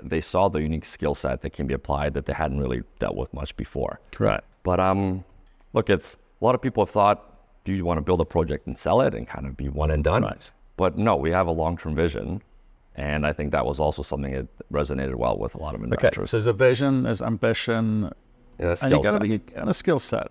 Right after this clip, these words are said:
Speaker 2: in there with, with the G, the G mining, um, part of the, the equation, as,
Speaker 1: Right.
Speaker 2: as it were, um, and the long reputation of success for others. Uh, now doing it for yourselves, it's all good. Um,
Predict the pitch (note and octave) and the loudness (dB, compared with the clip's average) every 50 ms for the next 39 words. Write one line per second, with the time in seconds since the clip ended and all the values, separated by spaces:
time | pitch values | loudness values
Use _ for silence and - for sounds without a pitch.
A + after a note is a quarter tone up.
0 | - - A2+ A2+ A2 G#2+ A2+ B2 C3+ B2+ B2 C3+ A#2 C3+ G#2+ - C#3+ C3+ - C3+ | -6 -2 -2 0 0 0 -2 -2 -2 -2 -2 0 0 0 0 2 0 0 2 4
1 | C3 B2+ A#2 - - C3+ A#2+ A#2+ A#2+ A#2 A#2 A2+ A2+ A2 A2 G#2+ - - A2+ G#2+ | 4 2 2 2 2 2 4 4 4 2 2 2 0 0 0 -2 -2 -2 -2 0
2 | G#2 G#2 G#2 G#2 G2+ - - - A2+ G#2+ G#2 G2 - - G#2+ G#2+ - - A2 G#2+ | 0 0 0 0 -2 -4 -4 -2 -2 0 0 -2 -4 -4 -6 -6 -4 -4 -4 -4
3 | - A2+ G#2+ A2 G#2+ - - - - A2 A2 A2 G#2+ G#2+ A#2 A2 G#2+ G#2 - A2+ | -2 -2 0 0 0 0 -2 2 4 4 4 4 4 2 0 2 2 2 2 2
4 | A2+ - A2+ G#2+ - B2 - A2+ A2+ G#2+ G#2+ G#2 - - - A2 G2+ G2+ G2+ - | 0 0 0 0 0 0 0 2 2 4 4 2 0 0 -2 0 0 0 0 0
5 | - G#2+ A2+ A#2 A2+ A#2 A#2 A2+ A2+ A2 G#2 G2 - F#2+ - - G#2+ - - - | 0 0 0 0 2 2 4 4 4 2 2 0 -2 -4 -4 -2 -2 -2 -2 -4
6 | - - G#2+ G2 F#2 - - - - - A1+ G1+ - - - - _ _ - - | -4 -2 -2 -2 -4 -4 -8 -8 -6 -4 -4 -4 -6 -8 -12 -14 _ _ -20 -20
7 | _ _ - - - - A#2+ G#2+ F#2+ - F2 - - _ _ _ _ _ _ _ | _ _ -6 -4 -2 0 0 0 0 -2 -6 -8 -10 _ _ _ _ _ _ _
8 | - C3 A#2+ A2 A2 - - - A#2 A2 A2 A2 G#2 - - G2+ G2 - - - | 0 2 4 4 4 2 2 0 0 2 2 0 0 0 0 0 0 -2 -2 -2
9 | G2+ - - A2+ G2+ G2+ G2 - A2 - B2+ A#2+ G#2 - A2 G2+ - _ - - | -2 0 2 0 0 0 -4 -8 -6 -4 -4 -4 -2 -2 -4 -4 -6 _ -20 -20
10 | _ _ _ - C#3 C3+ C3 C3+ C3 C3 | _ _ _ 2 4 4 4 4 2 -2